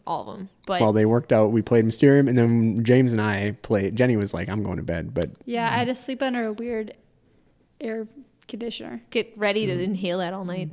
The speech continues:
Speaker 3: Yeah.
Speaker 2: But James and I played Patchwork, and a game about making a quilt.
Speaker 1: Oh, that's adorable.
Speaker 2: Which we played. We didn't. We played in the P Hotel as well.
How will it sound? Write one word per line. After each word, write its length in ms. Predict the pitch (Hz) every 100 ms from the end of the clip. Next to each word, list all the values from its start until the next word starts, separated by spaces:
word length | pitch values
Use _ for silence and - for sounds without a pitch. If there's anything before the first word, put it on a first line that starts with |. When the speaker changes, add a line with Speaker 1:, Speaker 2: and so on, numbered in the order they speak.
| -
Speaker 3:
Yeah. 80 | 120
Speaker 2:
But 100 | 113
James 280 | 120 117 117
and 100 | 110
I 140 | 104
played 320 | - 101 95
Patchwork, 580 | - 113 - 95 92 - -
and 200 | 95 92
a 60 |
game 380 | 98 95 95 95
about 340 | 85 92 90 - _ -
making 280 | 113 131 139
a 60 | 131
quilt. 360 | - - - - _ _ _ _ _ -
Speaker 1:
Oh, 120 | 311
that's 220 | 202 185 208
adorable. 540 | 247 277 196 190 196 _ _
Speaker 2:
Which 180 | 113 -
we 100 | 110
played. 420 | - 104 98 98 -
We 100 | 104
didn't. 360 | 101 95 - 131
We 80 |
played 280 | 107 - 107
in 120 | 101 98
the 100 | 90
P 320 | - 101 98
Hotel 420 | - 92 - 87
as 120 | - -
well. 220 | 101